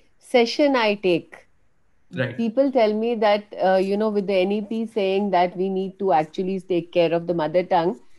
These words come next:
Speaker 1: So I was doing a storytelling session for, uh, the army school teachers.
Speaker 2: Mm-hmm.
Speaker 1: And just out of, you know, curiosity, I asked them, "So tell me, at any one point of time, how many languages could a child, you know, how many chil-, uh, children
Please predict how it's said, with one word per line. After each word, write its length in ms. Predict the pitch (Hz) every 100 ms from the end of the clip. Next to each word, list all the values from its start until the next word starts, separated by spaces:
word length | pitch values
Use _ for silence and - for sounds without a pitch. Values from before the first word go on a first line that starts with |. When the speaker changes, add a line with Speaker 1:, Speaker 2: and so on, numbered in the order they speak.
| _ -
Speaker 1:
So 140 | 233
I 180 | 180 202
was 200 | 233 233
doing 280 | 208 233 269
a 60 |
storytelling 720 | 294 208 185 208 214 214 226
session 460 | 233 196 175 214 214
for, 340 | 214 190 202 -
uh, 160 | 165 170
the 320 | 180 180 175
army 240 | 156 180
school 320 | 185 - 202
teachers. 540 | 185 185 185 139 117 - _ _ 139
Speaker 2:
Mm-hmm. 220 | 135 143
Speaker 1:
And 200 | - 240
just 180 | 370 415
out 220 | 330 302
of, 160 | 311 302
you 80 | 330
know, 100 | 415
curiosity, 640 | - 202 196 233 247 262
I 60 | 220
asked 340 | 180 185 185
them, 220 | 185 180
"So 180 | 180 240
tell 220 | 240 247
me, 180 | 254 262
at 140 | 220 190
any 220 | 190 214
one 260 | 196 202
point 280 | 202 185 185
of 140 | 196 -
time, 300 | 175 170 330 - _ _ _ _
how 280 | 240 254 302
many 580 | 311 320 330 339 330 -
languages 760 | 208 214 220 220 254 262 262 254 - -
could 240 | 233 202 - -
a 80 | 208
child, 380 | - 190 180
you 80 | 202
know, 100 | 233
how 120 | 247
many 180 | 240 285
chil-, 260 | 294 240 220 -
uh, 240 | 185 190
children 460 | 190 233 226 349